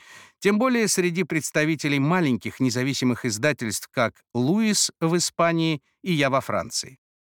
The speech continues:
Он сам космополит и полиглот, и видел в нашем интересе настоящее мировое литературное признание. Тем более мы с Луисом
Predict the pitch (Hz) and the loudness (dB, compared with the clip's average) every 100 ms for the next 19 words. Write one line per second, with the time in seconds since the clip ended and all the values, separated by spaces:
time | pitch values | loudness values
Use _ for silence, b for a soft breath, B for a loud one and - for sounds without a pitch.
0 | _ _ _ 135 156 147 190 185 156 - | _ _ _ -2 0 2 0 -2 -2 -2
1 | 147 135 147 160 151 131 147 147 117 95 | 0 0 0 0 -4 -4 -4 -2 -4 -4
2 | 82 _ _ _ _ 139 151 208 190 165 | -6 _ _ _ _ 2 2 2 2 0
3 | 117 123 147 - 127 123 - 156 190 156 | 0 0 0 0 0 0 0 -2 0 0
4 | 143 131 - 120 131 143 - 175 156 113 | 0 -2 -2 -2 0 -2 -2 0 2 0
5 | 98 127 147 127 123 110 98 98 90 95 | 0 -2 -2 -2 0 -2 -2 -6 -4 -2
6 | 101 135 131 151 113 - - _ B B | -2 -2 0 0 -2 -6 -16 _ B B
7 | B - 131 123 143 135 127 139 143 185 | B 0 2 2 2 0 -2 -2 -2 -2
8 | - 110 110 120 - 127 117 | -2 -4 -2 0 0 -2 -4